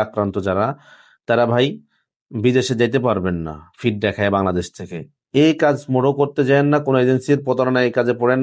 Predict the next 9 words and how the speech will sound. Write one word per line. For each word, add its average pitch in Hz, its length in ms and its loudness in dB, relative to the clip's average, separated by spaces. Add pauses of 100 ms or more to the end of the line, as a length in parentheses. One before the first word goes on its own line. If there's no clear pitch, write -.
না। 147 60 0 (800)
আপনাদের 120 380 2
ক্লিয়ার 127 280 2
বলে 131 180 4
দিলাম, 131 220 2 (440)
যাদের 135 320 2 (280)
আঙ্গুল 143 380 2
কাটা 117 200 2 (120)
আছে 87 240 -8